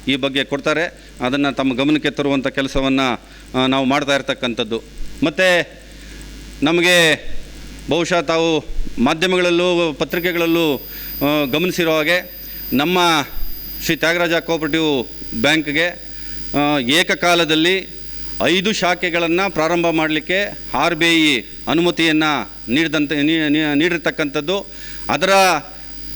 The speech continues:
ಐದು ಶಾಖೆಗಳ ಪೈಕಿ ಈಗಾಗಲೇ ಎರಡು ಶಾಖೆಗಳನ್ನು, ಒಂದು, ಆ, ನಾಗದೇವನಹಳ್ಳಿ ಕೆಂಗೇರಿಯ ಭಾಗದಲ್ಲಿ ಒಂದು ಶಾಖೆಯನ್ನು ಪ್ರಾರಂಭ ಮಾಡಿರ್ತಕ್ಕಂಥದ್ದು, ಇನ್ನೊಂದು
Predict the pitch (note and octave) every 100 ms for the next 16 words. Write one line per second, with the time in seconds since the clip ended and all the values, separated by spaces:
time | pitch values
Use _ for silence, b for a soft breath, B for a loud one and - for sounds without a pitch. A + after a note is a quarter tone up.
0 | - - - - - - - B2 D#3+ G3
1 | G#3 F#3+ D3+ - F3 F#3 F3+ E3 F3 E3+
2 | G3 G3+ A#2 - C3+ D3 F3+ F#3 D3 D3
3 | F#3 F3+ E3+ F3+ E3+ E3 F3 F#3 - -
4 | C3+ E3+ F3 F3 D3 - - - - -
5 | - - C3 C#3 C3+ B2+ B2 A#2+ A2 G#2+
6 | - - - B2+ F3 F#3 F#3 E3+ D#3 B2
7 | - - - D3+ F3 F#3 F#3 E3+ C3+ E3
8 | E3+ E3+ E3 D#3 A2+ - B2+ E3+ F3+ E3+
9 | C#3+ D#3+ D#3+ E3 E3 - D#3+ E3 D#3+ D#3
10 | D#3 D#3+ D#3 D#3 D#3+ D#3+ F#3+ D#3+ E3+ E3+
11 | F3 C#3+